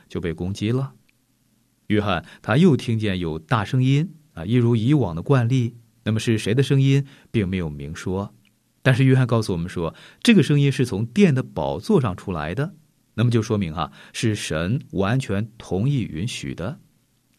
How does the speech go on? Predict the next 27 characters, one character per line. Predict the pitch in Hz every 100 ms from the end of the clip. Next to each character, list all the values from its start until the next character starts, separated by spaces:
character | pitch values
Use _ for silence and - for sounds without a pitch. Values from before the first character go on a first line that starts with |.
| _
这 | -
个 | 220
声 | 175 175
音 | 175 185 196 -
就 | - 143
以 | 127 117 120
“成 | - - 98 170
了” | 202 139 -
这 | 117
两 | 95
个 |
字 | 101
儿 | 90
哈， | 80 67 - -
来 |
去 | 87 90
打 | - 73
开 | -
高 | 82 82
潮。 | - - 67 - - _ _ _ _ _ _
那 | 120
么 | 123
高 | 139
潮 | 139 110
的 | 110 110
宣 | - 135
布 | 127 92